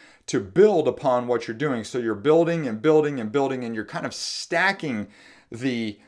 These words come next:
uh, the promotion. You're stacking the opportunities so that way you keep building upon it.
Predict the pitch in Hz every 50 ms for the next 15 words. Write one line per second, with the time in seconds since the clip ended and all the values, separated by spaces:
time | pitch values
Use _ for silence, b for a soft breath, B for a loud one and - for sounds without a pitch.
0 | b b b _ - 107 117 117 113 110 110 107 104 110 113 - - 143 120 139
1 | 160 180 170 175 - 123 107 104 104 101 - - - 151 147 165 180 170 175 165
2 | 147 139 - - 135 135 131 - 127 - - 165 160 156 139 123 104 95 92 -
3 | B B B B B - 151 147 143 151 135 147 147 135 131 120 - - 165 170
4 | 131 123 123 147 160 175 160 147 123 - - 107 - - - - 160 180 175 127
5 | 98 - -